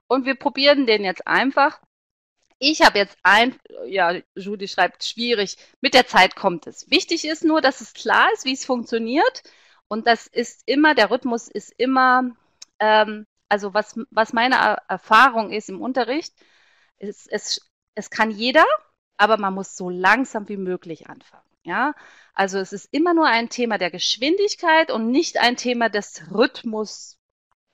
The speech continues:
sondern es ist nur, die Geschwindigkeit muss runter, ne? Wenn, wenn Sie also merken, die Schüler kommen nicht hinterher, dann muss sie einfach den Rhythmus wieder runter, also den Takt wieder runternehmen, dass man ein bisschen langsamer ist, ja?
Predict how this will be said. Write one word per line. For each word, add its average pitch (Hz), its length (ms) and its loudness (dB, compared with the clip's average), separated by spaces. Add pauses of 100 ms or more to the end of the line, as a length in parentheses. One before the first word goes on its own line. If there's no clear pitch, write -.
(960)
sondern 220 440 -2
es - 160 -12
ist 220 140 -10
nur, 294 240 4 (340)
die 208 60 -10
Geschwindigkeit 185 680 -6
muss 156 260 -14
runter, 143 400 -14
ne? 220 220 2
Wenn, 226 300 -2
wenn 220 240 2
Sie 226 140 0
also 196 220 2
merken, 247 520 0 (420)
die 202 60 -10
Schüler 240 260 0
kommen 196 240 -6
nicht 185 160 -12
hinterher, 190 560 -2 (540)
dann 208 160 2
muss 226 200 -8
sie 202 200 -14
einfach 202 260 -4
den 180 160 -10
Rhythmus 196 380 -10
wieder 185 160 -8
runter, 180 380 -8
also 190 260 -2
den 180 200 -12
Takt - 300 -8
wieder 180 140 -8
runternehmen, 208 460 -8
dass - 160 -18
man 180 160 -8
ein - 20 -14
bisschen 175 280 -14
langsamer 151 600 -12
ist, - 200 -20
ja? 240 180 -4